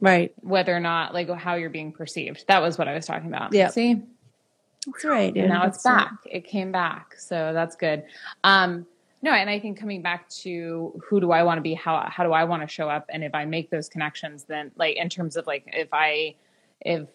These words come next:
Speaker 2: I like somebody and somebody else enjoys my company and we get to foster this sense of connection, that's great. But if that's not there too, that's okay.
Speaker 1: Yeah.
Speaker 2: Right? It's, that's not actually important. That's not actually why I'm,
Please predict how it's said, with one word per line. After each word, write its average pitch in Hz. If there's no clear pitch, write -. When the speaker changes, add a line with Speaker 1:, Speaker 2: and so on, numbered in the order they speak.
Speaker 2:
I 190
like 185
somebody 185
and 170
somebody 175
else 175
enjoys 175
my 180
company 175
and 165
we 160
get 160
to 165
foster -
this 160
sense 160
of 165
connection, 170
that's 151
great. 170
But 165
if 214
that's 196
not 180
there 196
too, 185
that's 208
okay. 285
Speaker 1:
Yeah. 220
Speaker 2:
Right? 202
It's, 175
that's 196
not 208
actually 185
important. 233
That's 180
not 196
actually 196
why 185
I'm, 165